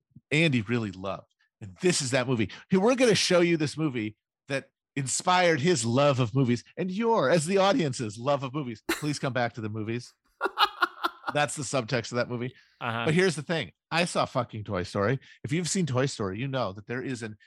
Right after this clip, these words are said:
Speaker 1: in, there's a diegetic use of a, of it. There's a commercial that is shown on television for the Buzz Lightyear doll. And
Speaker 2: Mm-hmm.
Speaker 1: there is no mention of any fucking movie.
Speaker 2: <laughs>
Speaker 1: It is not, it is not shown that this is like, "Hey, did you like this,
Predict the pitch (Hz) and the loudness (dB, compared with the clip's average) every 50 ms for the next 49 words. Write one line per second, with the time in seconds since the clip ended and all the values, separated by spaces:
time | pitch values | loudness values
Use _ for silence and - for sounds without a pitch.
0 | _ _ _ - 151 160 175 185 196 - - - 120 135 135 131 113 135 117 101 | _ _ _ -4 -2 0 0 0 -2 -4 -6 -2 0 2 2 4 2 2 0 0
1 | - 135 151 165 180 147 107 120 147 139 139 131 - - 117 120 147 147 127 110 | 2 2 4 4 2 2 2 2 2 2 0 -2 -4 -6 -4 -2 0 0 0 0
2 | - - - 123 110 117 113 113 110 107 - _ _ _ _ _ _ _ _ _ | -2 -6 -8 -6 -4 -4 -4 -4 -4 -6 -8 _ _ _ _ _ _ _ _ _
3 | _ _ _ _ _ _ _ - - - 120 117 98 123 - - 135 147 143 160 | _ _ _ _ _ _ _ -14 -8 -6 -6 -6 -6 -6 -6 -2 -2 -2 0 0
4 | 147 135 - 143 143 165 196 208 - - 120 104 101 113 113 113 - - 147 147 | -2 -4 -4 -4 -2 0 0 0 -2 -4 -6 -6 -6 -6 -6 -6 -4 -2 0 0
5 | 147 147 143 - 156 139 139 135 123 110 113 113 107 _ _ _ _ _ _ - | 0 0 0 -2 -2 -2 -2 -2 -2 -4 -6 -8 -12 _ _ _ _ _ _ -4
6 | 139 151 160 160 151 110 - 120 123 104 110 110 117 - 127 135 131 113 147 175 | 0 2 2 2 2 2 0 0 0 0 0 -2 -2 -2 -2 -2 -2 2 2 4
7 | 185 151 - - - - - - - _ - 143 143 147 147 143 147 151 147 127 | 4 4 2 -2 -8 -14 -20 -20 -20 _ -6 -4 -2 -2 0 0 -2 -2 -2 -4
8 | 107 107 135 160 190 196 185 190 - - 175 160 147 165 220 180 - - - 190 | -6 -6 -6 -4 -4 -4 -4 -6 -6 -6 -6 -4 -2 -2 -2 -4 -6 -4 -4 -4
9 | - - 220 208 190 170 170 175 165 131 - - - - - - 277 - - - | -4 -4 -4 -2 0 0 0 0 0 0 -2 -4 -4 -4 -2 0 0 0 0 0
10 | 285 - - - 269 - - 147 151 165 - 151 143 123 113 143 160 180 180 - | -4 -2 -2 -2 -2 -2 0 0 -2 -2 -2 -4 -8 -8 -4 -4 -2 -2 -4 -6
11 | - - 196 180 185 190 180 175 - 143 147 143 - - 147 139 131 - _ _ | -8 -6 -6 -4 -4 -6 -6 -10 -10 -10 -12 -12 -10 -8 -8 -8 -8 -8 _ _
12 | _ _ - 175 202 196 160 - - _ _ _ - 113 101 160 180 170 175 175 | _ _ 0 2 4 4 4 2 0 _ _ _ -8 -4 0 2 2 4 4 4
13 | 175 - - 147 180 160 - | 2 2 0 -2 -2 -2 -2